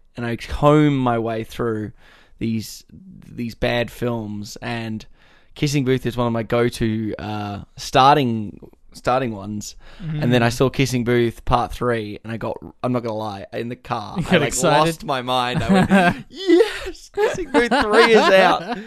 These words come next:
Speaker 1: And then it turns out it comes out August eleventh, I think. So
Speaker 2: Yeah, it's
Speaker 1: I'm gonna have to
Speaker 2: soon.
Speaker 1: wait a couple more weeks for my review of Kissing Booth Three.
Speaker 2: That's all right. Maybe I can get the first two in before then.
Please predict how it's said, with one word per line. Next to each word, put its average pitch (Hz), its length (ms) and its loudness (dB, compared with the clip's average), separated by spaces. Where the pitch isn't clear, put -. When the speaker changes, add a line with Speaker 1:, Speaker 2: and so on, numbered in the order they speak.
Speaker 1:
And 151 180 -6
then 143 140 -2
it 139 80 -10
turns 135 240 -2
out 123 140 0
it - 40 -14
comes 113 200 -4
out 113 140 -2
August 113 320 -4
eleventh, 113 460 -8
I 123 100 -10
think. 113 320 -16
So 120 320 -6
Speaker 2:
Yeah, 113 260 -2
it's - 180 -10
Speaker 1:
I'm - 60 0
gonna 165 120 2
have 143 80 0
to 135 60 -2
Speaker 2:
soon. 135 80 -4
Speaker 1:
wait 131 140 -2
a - 20 -10
couple 220 360 -4
more 147 200 0
weeks 123 240 -4
for 135 80 -6
my 120 120 -2
review 117 380 -6
of 110 120 -14
Kissing 127 300 -10
Booth 113 200 -6
Three. 120 280 -6
Speaker 2:
That's 139 240 -8
all 135 60 -8
right. 131 140 -10
Maybe 165 180 2
I 151 80 4
can 156 100 -6
get 151 80 -6
the 147 80 -10
first 143 340 -2
two 139 140 -2
in 131 160 -6
before 131 380 -10
then. 127 200 -6